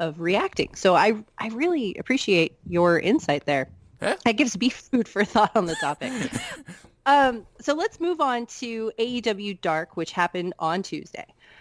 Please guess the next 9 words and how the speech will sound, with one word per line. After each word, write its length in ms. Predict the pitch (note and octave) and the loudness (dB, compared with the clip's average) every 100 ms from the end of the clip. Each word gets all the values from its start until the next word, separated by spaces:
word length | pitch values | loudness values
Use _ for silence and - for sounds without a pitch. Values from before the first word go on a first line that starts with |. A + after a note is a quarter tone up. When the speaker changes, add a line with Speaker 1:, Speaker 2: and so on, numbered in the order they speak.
| - _ _ _ - | -20 _ _ _ -16
Speaker 1:
So 360 | - F#4 C#4 A3 | 0 4 6 4
we 120 | A3+ | 0
kick 300 | - F4 - | -4 -6 -2
things 320 | G#4 G4 E4 | 0 2 2
off. 420 | F#3 E3 F#3+ _ _ | 4 2 0 _ _
We 100 | G3+ | -4
have 340 | F3+ F3 E3 - _ F3+ - | 0 0 0 -4 _ -4 2
Best 300 | C#4+ - - | 2 0 -4
Friends 440 | F#3+ E3 D#3+ | -2 -2 -8